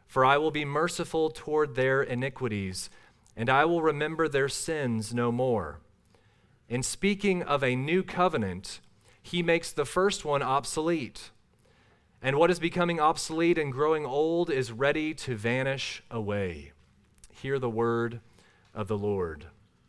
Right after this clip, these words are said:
I want to draw your attention to verse six, because I think it, by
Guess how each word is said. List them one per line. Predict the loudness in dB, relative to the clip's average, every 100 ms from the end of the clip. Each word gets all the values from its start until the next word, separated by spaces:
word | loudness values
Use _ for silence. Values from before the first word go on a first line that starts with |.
| _ _ -20 _ _ _ -20 -20 -20 -20 -18 -2
I |
want | 2 4
to | 4
draw | 6 8
your | 8 6 2
attention | 2 -2 -2 -4
to | -2
verse | 0 0 -2
six, | 2 4 4 0 -8 -10 -12 -16 -12
because | -6 -2 0
I | 0
think | -2 0
it, | 0 0 -4 -20 _ _ _ _ _
by | 2 6 6 4